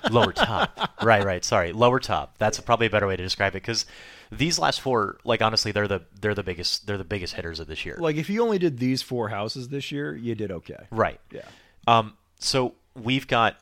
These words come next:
Speaker 2: the Weeknd out of the way. That was mine. What, what was your number four?
Speaker 1: Uh, we'll probably get to it in a second, but the Weeknd was my number two or three, depending on how I was feeling.
Speaker 2: So that means your number four was probably Universal Monsters.
Speaker 1: It was.
Speaker 2: Yeah.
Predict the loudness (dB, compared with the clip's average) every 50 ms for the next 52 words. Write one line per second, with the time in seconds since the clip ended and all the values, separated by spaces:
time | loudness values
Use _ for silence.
0 | _ -8 -6 -4 -2 -2 -2 -2 -2 -2 0 -2 -2 -2 -4 -4 -4 -4 -2 0
1 | 2 2 2 0 -2 -4 -2 0 2 2 2 2 0 -4 -6 0 2 2 4 4
2 | 2 2 0 0 -2 -4 -4 -4 -2 -2 -2 -2 -4 -8 -10 -12 -14 -12 -12 -12
3 | -12 -12 -14 -18 -20 _ _ _ -14 -12 -10 -10 -12 -8 -6 -6 -6 -4 -4 -4
4 | -4 -4 -4 -4 -4 -6 -6 -6 -6 -8 -10 -10 -10 -10 -10 -10 -8 -8 -10 -8
5 | -8 -8 -8 -6 -6 -6 -6 -4 -6 -6 -6 -6 -4 -4 -6 -6 -6 -8 -8 -8
6 | -8 -8 -8 -8 -10 -10 -10 -10 -8 -8 -6 -8 -8 -10 -12 -12 -10 -8 -8 -10
7 | -10 -10 -12 -10 -10 -12 -12 -12 -12 -12 -14 -14 -14 -16 -16 -16 -16 -6 -2 0
8 | 2 2 2 4 4 4 4 2 -2 -4 -4 -6 -6 -4 -2 -2 -2 -2 -2 -4
9 | -8 -8 -4 -4 -4 -4 -2 -4 -6 -6 -6 -4 -2 -2 -2 -2 -4 -6 -8 -6
10 | -6 -8 -8 -8 -8 -8 -8 -8 -8 -8 -10 -10 -10 -10 -12 -12 -12 -12 -12 -12
11 | -10 -6 -6 -6 -6 -6 -6 -6 -4 -4 -4 -6 -6 -8 -12 -14 -16 -18 -20 _
12 | _ -4 -4 -4